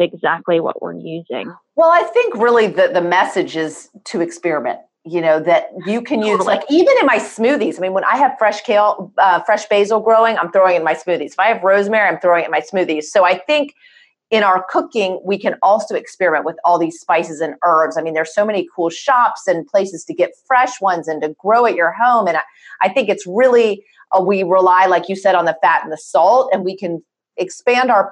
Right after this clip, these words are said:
Speaker 2: palate, expand our children's palates, and make our meals more exciting and interesting by using a variety of spices and herbs. So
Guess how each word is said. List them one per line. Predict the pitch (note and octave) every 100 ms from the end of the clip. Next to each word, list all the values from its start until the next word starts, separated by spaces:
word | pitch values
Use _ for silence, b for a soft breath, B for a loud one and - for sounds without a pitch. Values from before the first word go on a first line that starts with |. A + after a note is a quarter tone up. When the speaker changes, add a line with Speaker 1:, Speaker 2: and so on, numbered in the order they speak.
| -
Speaker 2:
palate, | D#3 D#3+ F3 F3 -
expand | - A3 G#3
our | D#3+
children's | - G#3+ A3+ A3 G#3
palates, | G#3+ G3 F#3+ F#3 -
and | A3 A3 G#3 G3 G3 b b -
make | F#3+ F#3+
our | F3+
meals | F3 F3+ F3+
more | F#3 F3
exciting | E3 - E3 E3
and | D#3
interesting | F#3 F#3+ F#3+ - E3+ D3
by | D3
using | D3+ D#3 D#3 C#3+
a |
variety | D3 C#3+ C#3 B2 B2
of | C3+
spices | - B2 A#2+ D3
and | D3 -
herbs. | C#3 C3+ -
So | - F#3 E3+